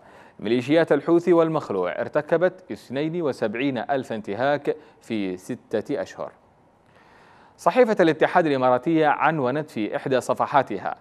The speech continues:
مقتل ثلاثة عشر من تنظيم القاعدة في غارات أمريكية باليمن. وفي التفاصيل، قال الجيش الأمريكي إن ثلاثة عشر من تنظيم القاعدة في شبه الجزيرة العربية قتلوا في غارات أمريكية في اليمن.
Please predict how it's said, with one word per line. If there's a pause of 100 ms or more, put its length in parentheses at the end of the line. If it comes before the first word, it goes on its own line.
(320)
مقتل (140)
ثلاثة
عشر (300)
من (240)
تنظيم
القاعدة
في
غارات
أمريكية (280)
باليمن. (580)
وفي
التفاصيل،
قال
الجيش
الأمريكي (220)
إن
ثلاثة
عشر
من
تنظيم
القاعدة
في
شبه
الجزيرة
العربية (320)
قتلوا
في
غارات
أمريكية
في
اليمن.